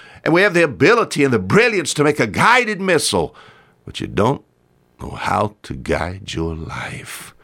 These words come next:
You need the shepherd. I'm glad I can say with David, "The Lord is my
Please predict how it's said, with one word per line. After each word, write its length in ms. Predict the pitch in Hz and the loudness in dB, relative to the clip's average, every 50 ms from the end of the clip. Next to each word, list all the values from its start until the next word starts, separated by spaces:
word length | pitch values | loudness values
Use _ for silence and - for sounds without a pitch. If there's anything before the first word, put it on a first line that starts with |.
| _ _ _ _ | _ _ _ _
You 200 | - - 139 143 | 2 2 2 4
need 280 | 139 131 92 82 76 | 2 -2 -4 -4 -4
the 100 | 80 90 | -6 -4
shepherd. 480 | 87 - - - - - - - 69 - - - - | -4 -4 -4 -6 -6 -6 -6 -8 -10 -8 -14 -8 -4
I'm 160 | - 135 135 | -2 -2 0
glad 180 | 123 131 127 123 | 2 2 2 2
I 60 | 127 | 0
can 160 | - 139 123 | 0 -4 -6
say 160 | - - 131 123 | 0 0 2 2
with 160 | 131 120 95 | 2 2 2
David, 340 | 104 92 85 76 76 69 - - - - - | 2 0 0 -2 -4 -8 -10 -16 -18 -18 -6
"The 140 | - - 107 | 0 2 2
Lord 720 | 101 98 101 127 160 143 110 76 64 - 65 65 - - - - _ _ _ _ _ _ _ _ _ _ - | 4 4 4 2 2 2 2 0 -2 -6 -8 -8 -8 -10 -10 -10 _ _ _ _ _ _ _ _ _ _ -4
is 640 | 80 73 64 58 62 - - - - - - - - _ _ _ _ _ _ _ | -2 -2 -2 -4 -8 -10 -6 -6 -4 -4 -6 -8 -12 _ _ _ _ _ _ _
my 560 | - 82 87 73 65 - - - - - - | -4 -2 -2 -2 -4 -6 -12 -14 -16 -18 -20